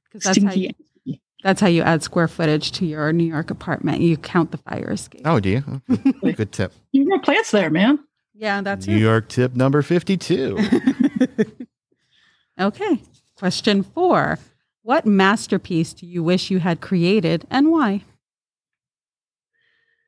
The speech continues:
Speaker 2: Um, well, the funny answer, I guess, to that would be like, uh, I wished I had written,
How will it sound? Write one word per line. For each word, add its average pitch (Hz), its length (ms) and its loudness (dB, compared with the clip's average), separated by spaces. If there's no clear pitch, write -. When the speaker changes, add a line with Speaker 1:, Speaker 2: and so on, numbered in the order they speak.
Speaker 2:
Um, 240 640 4
well, 196 180 0
the 190 100 2
funny 262 360 2
answer, 139 500 -6
I 185 60 -8
guess, 165 200 -2
to - 100 -8
that 170 160 -2
would 165 120 -8
be 170 180 -4
like, - 400 -4
uh, - 640 -8
I 190 800 0
wished 226 800 0
I 208 220 0
had 208 580 0
written, 220 640 2